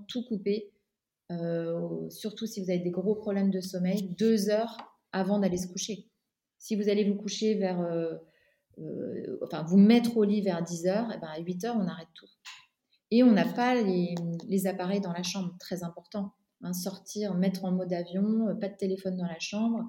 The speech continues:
pas d'appareil électronique, pas de petite lumière. Euh, ça, très important également.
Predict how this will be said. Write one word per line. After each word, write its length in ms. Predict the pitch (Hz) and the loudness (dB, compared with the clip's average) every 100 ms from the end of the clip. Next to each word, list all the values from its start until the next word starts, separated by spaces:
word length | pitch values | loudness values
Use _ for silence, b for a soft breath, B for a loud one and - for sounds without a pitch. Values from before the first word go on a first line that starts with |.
| B B _ | B B _
pas 100 | - | 0
d'appareil 420 | 196 190 190 185 180 | 2 2 0 0 0
électronique, 680 | 175 - 180 180 220 220 | -2 -6 -2 2 2 0
pas 80 | 220 | -4
de 80 | 202 | -4
petite 360 | 196 202 180 - | -6 -8 -10 -4
lumière. 600 | 180 180 208 240 196 - _ _ _ _ - | 0 0 0 -2 -6 -10 _ _ _ _ -12
Euh, 320 | 175 170 170 165 | -8 -6 -6 -6
ça, 240 | 170 - 208 | -8 -6 -6
très 320 | 208 208 185 | -4 -4 -2
important 480 | 180 180 - 202 202 | -2 -4 -6 -4 -4
également. 380 | 175 175 165 | -4 -6 -8